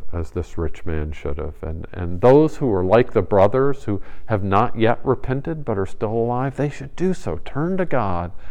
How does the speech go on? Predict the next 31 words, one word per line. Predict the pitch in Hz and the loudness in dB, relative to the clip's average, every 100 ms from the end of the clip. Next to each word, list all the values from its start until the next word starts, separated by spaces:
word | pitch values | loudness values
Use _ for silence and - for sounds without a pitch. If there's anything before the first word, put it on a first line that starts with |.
| - - - - | -8 -12 -12 -2
while | 98 95 | 2 4
there's | 92 - | 2 0
still | - 85 | -2 -2
time. | - - 76 76 78 - - - - - - - - - - - - - - - - | -4 -4 -4 -4 -6 -10 -10 -10 -10 -10 -10 -8 -8 -8 -8 -6 -6 -8 -10 -6 -2
Lots | 98 110 127 131 - | 4 8 10 8 6
of | 113 | 6
hard | 120 117 101 | 8 8 6
sayings | 113 92 85 85 - | 2 4 2 0 -2
here, | 90 90 | 0 2
but | 92 98 | 0 -4
also | - 175 - 175 | -4 -6 -4 -6
lots | 156 156 165 - | -4 -4 -4 -4
of | 175 175 | -6 -6
important | 165 - 165 139 135 - - - | -6 -4 0 0 -2 -4 -4 -4
possible | - 135 - 131 123 | -2 0 0 2 2
applications. | 113 110 107 - 80 80 - 78 73 85 | 2 0 0 0 -2 -2 -6 -8 -8 -8
And | 85 - - - - | -6 -4 -4 -4 -6
I | - | -4
think | 196 120 | -4 2
most | 123 147 - | 4 4 2
of | 131 | 0
them | 127 127 123 117 - | 0 0 0 -2 0
focus | - 117 - 107 107 | 4 4 4 0 4
rightly | 101 87 95 90 85 | 4 4 2 0 -2
on | 82 80 80 98 | -4 -4 -6 0
wealth | 123 170 185 - - - 113 | 2 2 0 -6 -10 -6 -4
and | 117 | -4
the | - | -4
afterlife. | 95 95 - 82 78 76 - | -4 -4 -4 -4 -2 -2 0
Those | 123 131 | 0 2
are | 143 - | 2 2